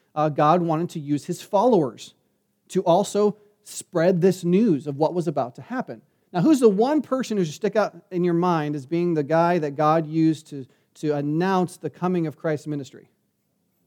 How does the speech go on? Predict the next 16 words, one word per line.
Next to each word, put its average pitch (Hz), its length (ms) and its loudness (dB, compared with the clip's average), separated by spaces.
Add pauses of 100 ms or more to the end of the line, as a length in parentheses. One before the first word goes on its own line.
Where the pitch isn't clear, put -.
(640)
Yeah, 165 140 2
John 175 180 0
the 214 60 0
Baptist. 202 340 0
Very 170 160 2
good. 156 220 0
Yep, 175 140 -2
John 156 180 -2
the 180 60 -2
Baptist. 143 380 0 (140)
Actually, - 200 -4
I 170 80 4
want 240 200 -2
to 233 100 0
read 190 400 -2 (180)
later 160 540 2